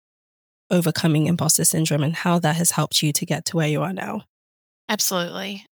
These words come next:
Speaker 2: So for me, imposter syndrome was a term that I really hadn't heard until right around twenty twenty. I'm sure I had had imposter thoughts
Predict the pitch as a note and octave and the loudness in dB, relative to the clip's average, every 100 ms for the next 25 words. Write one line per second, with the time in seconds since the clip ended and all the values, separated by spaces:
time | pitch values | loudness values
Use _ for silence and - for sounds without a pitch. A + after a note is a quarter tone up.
0 | - - A#3+ A3+ A3+ - - F#4 F#4 A#3+ | -4 0 4 4 2 -2 -4 -2 2 2
1 | G3+ B3+ _ _ _ _ _ _ - G#3+ | 0 -4 _ _ _ _ _ _ -6 -2
2 | A3+ B3+ E4 D#4 D4+ C4+ B3 A#3+ A#3+ A3+ | 2 2 2 0 0 0 0 0 -2 -6
3 | A#3 F#3+ F#3 F#3 F3+ F3+ - F3+ F3 E3+ | -2 2 2 2 0 -2 -2 -2 -2 -2
4 | F3 E3 D#3+ - _ _ _ _ - F#3+ | -2 0 -2 -4 _ _ _ _ -2 0
5 | B3 C#4+ D4 D#4 F#3+ F#3 G#3+ D#4+ F4+ - | 2 0 -2 -6 -6 0 2 2 0 0
6 | A3 - F#3+ G3 F3+ D#3+ D#3 G#3 A3 _ | -2 -2 -6 -2 0 0 -2 -6 -12 _
7 | _ _ _ - F#3+ - F#3+ F3 F3 E3+ | _ _ _ -2 2 4 4 4 4 4
8 | E3+ F3 _ F3 F3 G#3 F#3+ E3+ F3+ - | 2 -2 _ 0 2 2 2 2 0 -2
9 | - E3+ E3 - F#3 G2+ B3 - _ _ | 0 2 2 0 0 -2 -8 -14 _ _
10 | _ _ _ _ _ - F3+ F3+ G#3+ F#3+ | _ _ _ _ _ -2 0 2 2 2
11 | - D#3+ D3+ D#3 - G3 G3 A3 G#3+ _ | 2 2 0 -2 -2 -2 0 -2 -4 _
12 | _ - G#3+ G#3 G#3 - A3+ G#3+ G#3+ G#3 | _ -8 -4 0 0 2 0 0 2 2
13 | G#3 - - | -2 -4 -4